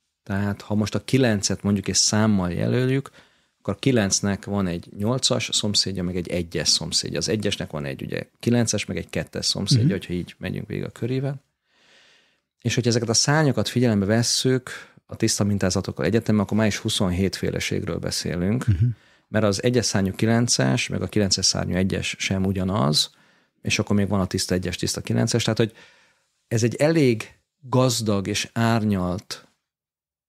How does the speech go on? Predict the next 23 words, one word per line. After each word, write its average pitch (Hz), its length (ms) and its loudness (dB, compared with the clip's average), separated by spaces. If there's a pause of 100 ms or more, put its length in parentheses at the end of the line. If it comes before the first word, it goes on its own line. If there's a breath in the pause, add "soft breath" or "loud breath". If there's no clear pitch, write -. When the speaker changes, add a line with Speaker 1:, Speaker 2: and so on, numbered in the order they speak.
(260)
Speaker 1:
már 107 360 4
ahhoz, 107 480 2
hogy 98 260 0
valamilyen 113 480 2
módon 104 300 4
leképezze 95 920 0
azt - 260 -2
a 117 40 0
sokszínűséget, 127 680 -2
amit 117 160 0
egyébként 113 320 2
a - 20 2
hétköznapi 107 580 0
életben 104 280 0
találkozunk, 104 680 -2 (420 loud breath)
amikor 101 240 2
emberekkel 98 500 2
kapcsolatba 95 440 -6
kerülünk. 98 280 -4
Ugye 104 80 0
nyilván 131 280 4
minden 113 240 4
modell 101 680 2